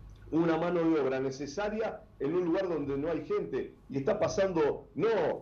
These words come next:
a quinientos kilómetros de Rosario, está pasando en las empresas que están a,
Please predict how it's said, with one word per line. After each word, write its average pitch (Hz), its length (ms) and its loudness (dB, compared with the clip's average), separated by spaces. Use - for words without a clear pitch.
a 117 280 -2
quinientos 143 440 -2
kilómetros 123 500 -2
de 113 60 0
Rosario, 107 340 -4
está 135 180 -4
pasando 196 560 -2
en 127 100 0
las 131 160 0
empresas 180 420 0
que 120 80 -8
están 170 300 -2
a, 107 320 -4